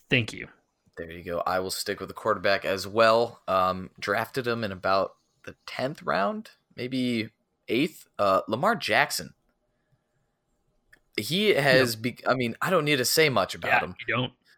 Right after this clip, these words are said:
Speaker 2: He is,
Speaker 1: Nailed it.
Speaker 2: like, the second best fantasy player this year, best quarterback by far, about to break the record for most ru-, rushing yards in a season by a quarterback.
Speaker 1: I mean, better than Patrick Mahomes last season.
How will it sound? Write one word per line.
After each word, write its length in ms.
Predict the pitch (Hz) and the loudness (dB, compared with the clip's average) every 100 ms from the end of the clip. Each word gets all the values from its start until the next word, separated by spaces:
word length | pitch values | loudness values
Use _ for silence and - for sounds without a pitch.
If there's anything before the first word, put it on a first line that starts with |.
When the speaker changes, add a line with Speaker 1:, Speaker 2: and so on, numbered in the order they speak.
| _ _ | _ _
Speaker 2:
He 200 | - 165 156 | -6 0 2
is, 200 | 135 - _ _ _ _ | 2 -6 _ _ _ _
Speaker 1:
Nailed 260 | 123 135 123 | -6 -2 6
it. 20 | |
Speaker 2:
like, 180 | 120 - - | 6 4 -8
the 160 | 110 _ _ _ | -8 _ _ _
second 400 | - - 165 151 | -4 4 4 6
best 220 | 143 139 | 4 4
fantasy 340 | - 143 131 110 | 4 2 2 -4
player 300 | 120 107 101 | 2 4 4
this 240 | 104 - | 0 -2
year, 320 | 95 73 65 _ _ - | -2 -2 -4 _ _ 4
best 220 | 131 - | 4 4
quarterback 520 | - 110 98 92 - | 2 2 4 2 2
by 200 | 101 98 | 4 4
far, 400 | 95 95 87 85 - | 4 2 2 2 4
about 200 | 117 110 | 4 4
to 60 | |
break 180 | 113 107 | 0 -2
the 100 | 98 | 0
record 260 | 95 90 - | 0 -2 -6
for 80 | |
most 300 | 90 95 90 | -4 -4 -2
ru-, 80 | 98 - | -6 -4
rushing 360 | 95 95 - 90 | 0 0 0 -4
yards 280 | 90 85 85 | -2 -2 -2
in 40 | |
a 40 | 80 | -4
season 300 | - 82 82 | -4 -6 -4
by 140 | 73 | -4
a 40 | |
quarterback. 640 | - - 87 - 50 - _ - - | -4 -6 -6 -4 -6 -6 _ -16 -2
Speaker 1:
I 100 | 175 | 4
mean, 180 | 151 127 | 4 6
better 320 | 139 143 135 | 6 8 6
than 460 | 123 120 117 113 - - - | 6 4 4 0 -2 -14 -4
Patrick 300 | - 135 120 | 0 2 2
Mahomes 360 | 117 127 127 120 | 2 2 2 4
last 240 | 117 160 | 2 2
season. 280 | - 104 - | -2 -8 -12